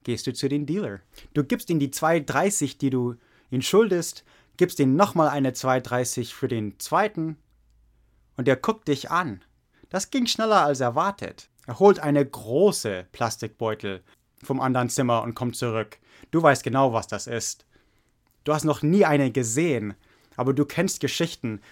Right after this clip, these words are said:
Schon deiner, schon seit deiner Jugend und seit ihr das erste Mal Kiffen angefangen habt, habt ihr von einer Quarter Pound gesprochen. Danach werdet ihr über Telefone, über Cheeseburger und so weiter reden,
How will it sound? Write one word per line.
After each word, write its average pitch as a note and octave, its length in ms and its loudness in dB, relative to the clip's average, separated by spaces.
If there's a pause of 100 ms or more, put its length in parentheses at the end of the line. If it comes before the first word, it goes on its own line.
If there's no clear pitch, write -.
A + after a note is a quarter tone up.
Schon F3+ 160 0
deiner, D3+ 380 2
schon D3+ 220 0
seit C#3+ 180 4
deiner C3+ 200 2
Jugend D3+ 400 0
und B2 120 -4
seit C3 260 -2
ihr B2+ 140 -2
das A#2+ 160 -4
erste D#3+ 360 -4
Mal C#3 260 0
Kiffen D#3+ 340 -6
angefangen B2 600 -6
habt, - 320 -6 (420)
habt D3 200 0
ihr B2 120 2
von C3 280 -2
einer G#2 380 -4 (260)
Quarter C#3 520 0
Pound C3 640 -2 (120)
gesprochen. G#2+ 720 -8 (200)
Danach C3+ 420 2
werdet C#3 280 4
ihr C3 100 4
über A#2+ 300 0 (340)
Telefone, D3+ 840 2
über A#2+ 320 -2
Cheeseburger D3 800 2
und C3 120 -4
so B2+ 140 -2
weiter A#2+ 360 -2
reden, A2+ 340 -4